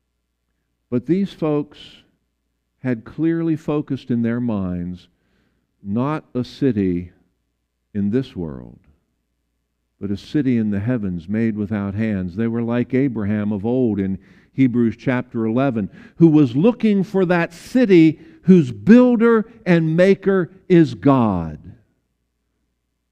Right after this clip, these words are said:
They were looking forward to the future. They, they took the words of Christ seriously when he said that he's going to come back to this world. And they were looking for that.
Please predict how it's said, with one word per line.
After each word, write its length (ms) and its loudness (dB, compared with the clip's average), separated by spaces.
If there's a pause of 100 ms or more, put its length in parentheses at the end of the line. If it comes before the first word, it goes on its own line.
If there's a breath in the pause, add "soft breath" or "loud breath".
They 140 6
were 180 6
looking 400 4
forward 640 0
to 80 2
the 160 0
future. 880 -4 (640 soft breath)
They, 120 8
they 360 2
took 420 2 (340 soft breath)
the 100 4
words 440 4
of 160 2
Christ 520 0
seriously 580 2
when 160 2
he 160 4
said 340 0
that 120 2
he's 180 0
going 380 0
to 120 -6
come 460 -2
back 560 0 (460)
to 120 4
this 300 2
world. 640 2 (800)
And 160 2
they 100 10
were 140 6
looking 520 4
for 220 0
that. 360 0